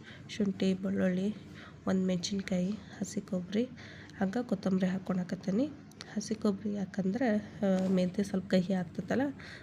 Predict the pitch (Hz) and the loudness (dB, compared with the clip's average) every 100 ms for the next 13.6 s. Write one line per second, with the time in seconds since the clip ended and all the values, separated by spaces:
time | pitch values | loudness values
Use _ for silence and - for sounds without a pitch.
0 | - 185 196 - 190 202 208 185 180 185 | -6 2 2 2 6 8 10 8 4 2
1 | 180 190 - 349 320 240 214 240 220 - | 2 -2 -2 -2 0 0 0 2 0 -2
2 | - 196 190 254 - 185 180 - 185 185 | -2 2 4 2 2 0 0 -2 0 0
3 | 185 175 185 170 277 330 - - - - | 0 -2 -2 -2 -2 -2 -6 -14 -16 -16
4 | - - - 214 202 196 202 202 214 - | -18 -16 -6 -2 0 4 4 4 0 2
5 | 196 190 - 196 185 180 180 175 311 - | 2 2 -4 -2 2 2 0 0 -2 -2
6 | 220 190 185 180 185 185 185 190 175 175 | -2 2 2 4 4 4 4 2 2 2
7 | 208 311 - - - - - 202 - 202 | 2 0 -8 -14 -14 -14 -4 -4 2 2
8 | 196 190 202 190 180 180 185 - 180 262 | 4 2 2 2 2 -2 -2 0 2 2
9 | 285 - 202 190 - 185 175 196 190 185 | -2 -6 -6 -6 -2 -2 0 -2 0 2
10 | 180 180 180 - 175 180 220 - - - | 4 2 0 0 2 2 0 -2 -8 -12
11 | - - - - 220 196 185 185 180 - | -8 -8 -8 2 4 6 6 4 2 2
12 | 196 190 185 180 175 185 185 180 190 190 | 4 4 6 6 4 4 2 4 6 4
13 | 185 180 - 180 175 180 | 4 0 0 2 2 2